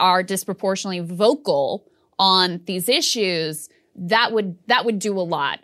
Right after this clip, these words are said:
in terms of sort of, like you said, calming the waters, and politically it would be the best thing that, that he could possibly do.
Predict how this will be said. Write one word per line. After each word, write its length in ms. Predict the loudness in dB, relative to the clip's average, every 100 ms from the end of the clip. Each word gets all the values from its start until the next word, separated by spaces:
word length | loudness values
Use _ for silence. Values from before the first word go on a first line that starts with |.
| -6
in 160 | -6
terms 340 | 0 0 0 -4
of 120 | -4
sort 180 | -2 -2
of, 240 | -2 -6 -6
like 180 | -6
you 100 | -6
said, 300 | -6 -4 -6 -8
calming 320 | -2 0 0
the 80 | -2
waters, 560 | 0 0 0 -2 -4 -4
and 260 | -4 -4 -10 _ -2
politically 500 | 4 4 2 0 -4
it 60 |
would 160 | -4 -6
be 80 | -4
the 80 |
best 240 | -4 -4 -4
thing 200 | -8 -6
that, 240 | -6 -6 -6
that 140 | -6
he 100 | -6
could 120 | -8
possibly 340 | -12 -14 -12 -10
do. 180 | -10